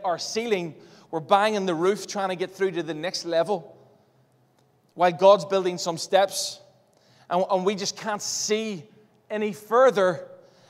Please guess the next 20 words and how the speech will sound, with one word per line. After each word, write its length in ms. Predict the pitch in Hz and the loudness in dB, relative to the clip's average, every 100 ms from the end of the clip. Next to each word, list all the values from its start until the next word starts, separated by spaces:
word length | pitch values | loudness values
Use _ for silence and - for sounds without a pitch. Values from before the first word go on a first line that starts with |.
| _ | _
But, 120 | 214 | -6
but 360 | 165 214 202 - | 0 0 0 -2
when 160 | 208 202 | -2 0
we 100 | 196 | -4
start 300 | - 240 220 | -2 -2 -2
to 80 | |
realize 440 | 190 208 233 214 180 | -2 0 0 0 -2
through 220 | - 190 | -6 -6
faith 380 | 190 220 220 - | -6 -6 -6 -6
that, 400 | 185 - 214 - | -10 -10 -16 -10
that 160 | 190 - | -8 -2
our 220 | 226 233 | 0 0
ceiling 480 | - - 233 226 202 | -2 -4 -4 -2 -2
is 140 | 151 | -4
God's 360 | - 180 180 - | 0 2 2 -2
floor, 500 | - 214 220 151 - - _ _ _ _ _ _ _ _ _ _ _ _ _ _ _ _ _ _ _ _ _ _ | -6 -4 -2 -4 -8 -20 _ _ _ _ _ _ _ _ _ _ _ _ _ _ _ _ _ _ _ _ _ _
th-, 100 | 226 | -2
then 160 | 214 226 | 2 2
we 100 | 214 | 2
realize, 480 | 208 240 214 214 | 4 6 6 4